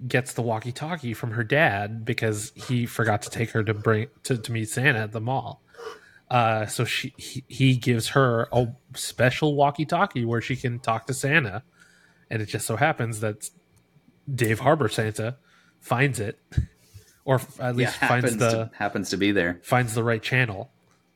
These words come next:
Speaker 1: on the, on the walkie-talkie and does talk to her. But, you know, she, because of her belief in Santa,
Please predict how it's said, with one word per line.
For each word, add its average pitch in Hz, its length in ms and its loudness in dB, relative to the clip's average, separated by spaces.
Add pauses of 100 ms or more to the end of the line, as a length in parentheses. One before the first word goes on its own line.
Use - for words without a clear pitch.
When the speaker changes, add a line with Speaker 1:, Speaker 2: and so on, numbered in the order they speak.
Speaker 1:
on 113 200 0
the, 107 120 2
on 107 240 2
the 113 80 4
walkie-talkie 107 720 -2 (320)
and 113 220 -2
does 123 340 0
talk 113 300 -4
to 107 60 -2
her. 104 180 -4
But, 123 260 0
you 131 100 6
know, 107 160 4
she, 135 440 0 (320)
because 147 360 4
of 139 160 2
her 131 680 0 (120)
belief 127 680 2
in 113 260 2
Santa, 107 640 2